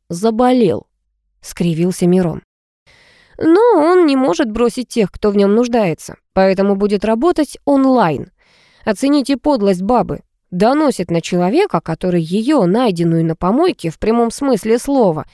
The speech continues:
назвал своей дочкой. Дрянь пишет про дьявольские козни, но начинает работать от имени Краснова в интернете. Небось, денег гребёт немерено.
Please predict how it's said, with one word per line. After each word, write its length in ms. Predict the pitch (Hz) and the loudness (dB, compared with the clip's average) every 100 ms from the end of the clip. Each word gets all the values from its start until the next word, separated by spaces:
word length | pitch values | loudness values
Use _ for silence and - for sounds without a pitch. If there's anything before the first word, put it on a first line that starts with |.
| _ _ | _ _
назвал 380 | 165 156 180 208 | -6 -2 -2 -2
своей 360 | 202 202 226 | -2 0 0
дочкой. 680 | 190 226 214 - - 156 - _ _ _ _ | 0 0 -2 -2 -8 -12 -12 _ _ _ _
Дрянь 340 | 160 180 196 190 | -4 0 0 -2
пишет 360 | 220 208 180 | -4 -4 -6
про 160 | - 185 | -4 -2
дьявольские 580 | 180 185 185 - 208 202 | 0 0 -2 -2 -4 -2
козни, 500 | 220 196 175 165 - _ - | 0 0 0 -4 -8 _ 0
но 120 | 226 | 0
начинает 540 | 220 - 240 220 214 | 0 -2 -2 -2 -2
работать 480 | 220 220 269 233 175 | -2 0 -2 -2 -4
от 140 | 170 | -4
имени 260 | 220 226 214 | -2 0 0
Краснова 640 | - 226 240 254 262 208 | 0 -2 -2 0 0 0
в 100 | 165 | -2
интернете. 720 | 190 214 254 269 233 180 - - _ | -4 -2 -2 0 0 0 -4 -16 _
Небось, 380 | 175 185 208 202 | -4 0 0 -2
денег 320 | 180 247 226 | -2 -2 -2
гребёт 440 | 180 208 208 175 | -2 -2 -2 -4
немерено. 600 | 202 233 226 202 160 160 | -2 0 0 0 -2 -6